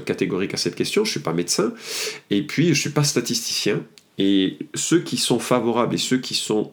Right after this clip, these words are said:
opposés à l'homéopathie se battent avec une âpreté qui, euh, bah, qui, qui est amusante presque, hein, parce que c'est, euh, c'est, c'est assez, euh, c'est, c'est un duel à mort, hein, pour, euh, pour ces, ces questions. Alors,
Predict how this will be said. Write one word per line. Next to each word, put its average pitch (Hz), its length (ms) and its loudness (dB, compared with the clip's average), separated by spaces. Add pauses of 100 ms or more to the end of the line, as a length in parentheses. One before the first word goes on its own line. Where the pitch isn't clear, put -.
(120)
opposés 120 680 4
à 87 80 -2
l'homéopathie 92 720 0 (420)
se - 240 0
battent 117 680 2
avec 107 320 0
une 104 140 -2 (140)
âpreté 147 680 2
qui, 104 480 -2
euh, 90 340 2
bah, 98 160 2
qui, 95 320 -2
qui - 140 0
est - 20 2
amusante 120 400 4
presque, - 300 -4
hein, 82 40 -4
parce 90 160 -4
que - 120 -10
c'est, 82 260 -2 (520)
euh, - 320 0 (360)
c'est, - 180 -6
c'est - 240 0
assez, 123 380 4
euh, 87 200 2 (560)
c'est, - 200 -4
c'est - 220 -4
un 90 80 2
duel 104 320 2
à 101 60 4
mort, 107 340 2
hein, 95 80 0
pour, 92 320 -2
euh, 95 60 0
pour - 260 -6
ces, 87 240 0
ces - 120 -6
questions. - 380 -2 (920)
Alors, 110 300 0